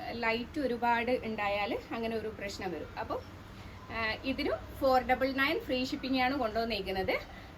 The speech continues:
ബാക്ക് പോർഷൻ വരുന്നത് ഇതേപോലെ. ഇതിനും ത്രീ എക്സ് എൽ, ഫോർ എക്സ് എൽ, ഫൈവ് എക്സ് എൽ ഒക്കെ സൈസ് ഉണ്ട്. ഓക്കെ ആണെങ്കിൽ മാത്രം. നമ്മളൊരു, ആ, ഞാനൊരു എക്സാമ്പിൾ കാണിച്ചു തരാം. ഇതിന് അത്രയും ഓക്കെയാണ്.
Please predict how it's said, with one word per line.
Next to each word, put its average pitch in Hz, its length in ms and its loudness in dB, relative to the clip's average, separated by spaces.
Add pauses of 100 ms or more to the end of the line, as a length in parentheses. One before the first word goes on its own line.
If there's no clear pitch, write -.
ബാക്ക് 240 420 4
പോർഷൻ 269 360 0
വരുന്നത് 247 320 2
ഇതേപോലെ. 233 480 2
ഇതിനും 254 380 0 (240)
ത്രീ 247 140 4
എക്സ് 240 180 0
എൽ, 294 140 2
ഫോർ 254 240 4
എക്സ് 254 200 -2
എൽ, 277 140 2
ഫൈവ് 233 240 2
എക്സ് 240 180 -4
എൽ 247 100 2
ഒക്കെ 254 140 0
സൈസ് 240 340 0
ഉണ്ട്. 226 300 -2 (440)
ഓക്കെ 247 220 2
ആണെങ്കിൽ 262 380 4
മാത്രം. 233 420 0
നമ്മളൊരു, 294 600 0
ആ, 240 320 2
ഞാനൊരു 262 460 2 (240)
എക്സാമ്പിൾ 254 500 0
കാണിച്ചു 214 360 -2
തരാം. 180 180 -2
ഇതിന് 262 160 -2
അത്രയും 285 560 2
ഓക്കെയാണ്. 233 440 2